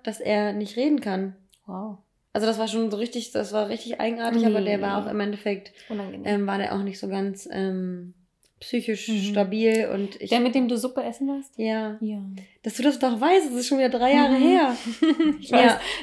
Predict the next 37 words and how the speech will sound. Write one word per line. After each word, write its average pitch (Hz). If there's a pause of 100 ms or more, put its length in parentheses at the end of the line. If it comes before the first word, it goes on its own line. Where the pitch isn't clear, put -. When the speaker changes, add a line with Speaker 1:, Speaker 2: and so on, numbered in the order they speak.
Speaker 2:
so 254
die 220
Spastis, 247
die 226
merkt 226
man 208
sich. 220
Speaker 1:
Ja, 226
und 208
dann 214
war 220
ich 220
irgendwann 214
mit 214
ihm 214
Wein 202
trinken, 233
dann 208
hat 208
er 214
sich 202
auch 208
noch 202
irgendwie 208
doof 208
benommen 208
der 196
Kellnerin 214
gegenüber, 202
und 196
da 185
dachte 190
ich 185
mir 196
so, 226
Speaker 2:
Mhm. 196
Speaker 1:
nee. 240